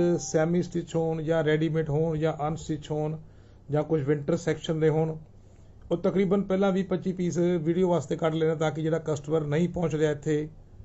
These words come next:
ਦੁਕਾਨ 'ਤੇ ਨਹੀਂ ਪਹੁੰਚ ਰਿਹਾ ਜਾਂ ਇੰਡੀਆ ਨਹੀਂ ਆ ਰਿਹਾ ਜਾਂ ਪੰਜਾਬ 'ਚ ਨਹੀਂ ਆ ਰਿਹਾ, ਤਾਂ ਕਿ ਉਹ ਘਰ ਬੈਠ ਕੇ ਜੋ ਜੋ ਲੇਟੈਸਟ ਸਾਡੇ ਕੋਲ ਖੁੱਲ੍ਹ ਰਿਹਾ ਉਹਦੇ ਬਾਰੇ ਉਹਨਾਂ ਨੂੰ ਜਾਣਕਾਰੀ ਮਿਲ ਸਕੇ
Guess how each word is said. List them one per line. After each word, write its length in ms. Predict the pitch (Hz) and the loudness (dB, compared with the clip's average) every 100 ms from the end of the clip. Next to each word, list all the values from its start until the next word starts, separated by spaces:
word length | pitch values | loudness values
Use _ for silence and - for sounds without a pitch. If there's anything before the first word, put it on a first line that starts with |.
| - - - - 135 | -20 -20 -20 -10 -2
ਦੁਕਾਨ 320 | 147 156 156 | 0 2 2
'ਤੇ 160 | 156 | 2
ਨਹੀਂ 140 | 170 170 | 2 0
ਪਹੁੰਚ 260 | 170 165 | 0 0
ਰਿਹਾ 180 | 156 160 | 2 2
ਜਾਂ 140 | 156 160 | 4 2
ਇੰਡੀਆ 320 | 147 143 165 | 0 0 2
ਨਹੀਂ 160 | 165 156 | 2 2
ਆ 100 | 147 | 4
ਰਿਹਾ 140 | 156 | 4
ਜਾਂ 120 | 156 | 2
ਪੰਜਾਬ 400 | 156 156 151 156 | 0 0 0 0
'ਚ 60 | 147 | 0
ਨਹੀਂ 160 | 180 | -2
ਆ 80 | 151 | 0
ਰਿਹਾ, 300 | 143 147 156 - - - - - - - | 2 0 -2 -10 -18 -20 -20 -20 -8 0
ਤਾਂ 160 | 165 | 2
ਕਿ 160 | 143 175 | 2 0
ਉਹ 60 | |
ਘਰ 240 | 180 165 156 | 4 4 6
ਬੈਠ 200 | 165 165 | 4 2
ਕੇ 400 | - 170 180 180 - - - - - - - - - - 143 | 2 2 2 -2 -10 -20 -20 -20 -20 -20 -20 -20 -20 -10 -2
ਜੋ 180 | 165 | 2
ਜੋ 120 | 175 185 | 4 2
ਲੇਟੈਸਟ 360 | 165 160 180 | 0 0 0
ਸਾਡੇ 200 | 170 156 | 2 2
ਕੋਲ 220 | 170 165 | 2 0
ਖੁੱਲ੍ਹ 260 | 165 - 170 | -2 -2 0
ਰਿਹਾ 280 | 170 170 170 170 - | 2 4 4 0 -2
ਉਹਦੇ 160 | 160 | 0
ਬਾਰੇ 280 | 160 156 160 | 2 2 2
ਉਹਨਾਂ 160 | 156 160 | 0 -2
ਨੂੰ 140 | 156 | 0
ਜਾਣਕਾਰੀ 460 | 139 139 147 170 160 | 2 2 0 0 0
ਮਿਲ 160 | 151 | -2
ਸਕੇ 360 | 147 151 160 | -4 -2 -2